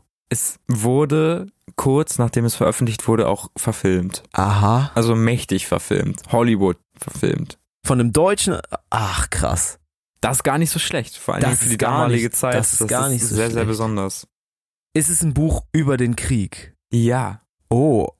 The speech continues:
Speaker 2: okay. In einem kleinen Haus sammelt er Geschichten.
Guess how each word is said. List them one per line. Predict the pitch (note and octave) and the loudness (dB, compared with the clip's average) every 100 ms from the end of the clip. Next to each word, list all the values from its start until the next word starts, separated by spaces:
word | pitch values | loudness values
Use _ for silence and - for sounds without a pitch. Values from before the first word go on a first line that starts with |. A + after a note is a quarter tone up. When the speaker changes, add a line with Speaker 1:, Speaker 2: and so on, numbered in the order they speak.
| - | -4
Speaker 2:
okay. | A2+ A#2 G#2 A#2+ D3+ - _ _ _ _ _ _ | -2 2 2 2 -2 -8 _ _ _ _ _ _
In | - B2+ | -2 0
einem | C#3+ C3+ | 0 0
kleinen | C#3+ C#3+ E3 | 0 2 2
Haus | D3+ D3 | 2 2
sammelt | C#3+ C3+ | 2 2
er | A2+ | 0
Geschichten. | A#2 A2+ B2+ A#2 - A2 | -2 0 -2 -4 -4 -4